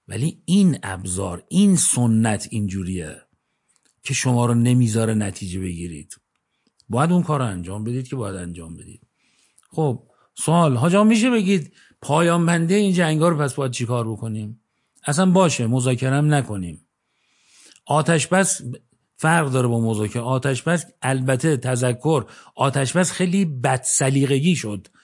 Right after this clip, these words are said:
سر آتش بس، ولی ممکنه ضرورت میدان باشه. م-، مذاکره، ما چه جوری به حق و حقوق خودمون برسیم؟ نظر قرآن چیه؟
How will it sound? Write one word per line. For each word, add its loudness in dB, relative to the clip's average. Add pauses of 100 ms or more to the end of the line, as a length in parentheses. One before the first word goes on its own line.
(160)
سر -2
آتش -2
بس، -6 (340)
ولی -2
ممکنه 2
ضرورت -2
میدان -4
باشه. -14 (1000)
م-، -10 (120)
مذاکره، 2
ما 2
چه 0
جوری 2
به 2
حق -2
و -2
حقوق -8
خودمون -8
برسیم؟ -6
نظر 2
قرآن -4
چیه؟ -12